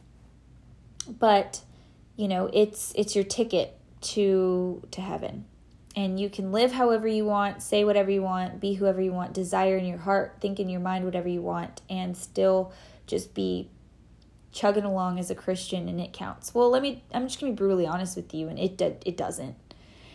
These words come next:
That is not biblical. That is not from Scripture. Jesus is in the business of changing lives. He says, "You will know, they will know you by how you love people." He said the two greatest commands are loving God and loving others. And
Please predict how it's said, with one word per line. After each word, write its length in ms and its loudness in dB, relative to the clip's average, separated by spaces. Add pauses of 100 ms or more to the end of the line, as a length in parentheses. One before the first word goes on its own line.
(120)
That 100 8
is 140 6
not 340 0
biblical. 720 2 (300)
That 80 -4
is 100 0
not 180 -2
from 160 -6
Scripture. 640 0 (720)
Jesus 500 2
is 240 -2
in 320 2
the 140 4
business 520 0
of 160 -4
changing 720 -6
lives. 600 -6 (640)
He 200 -2
says, 320 4
"You 100 2
will 140 2
know, 500 2 (100)
they 200 4
will 200 0
know 220 0
you 240 0
by 240 2
how 220 -2
you 500 -4 (120)
love 580 2
people." 540 0 (340)
He 100 -6
said 160 -2
the 60 -2
two 180 -6
greatest 380 -2
commands 440 -4
are 220 -2
loving 400 0
God 240 -2
and 100 -2
loving 300 -4
others. 440 0
And 260 0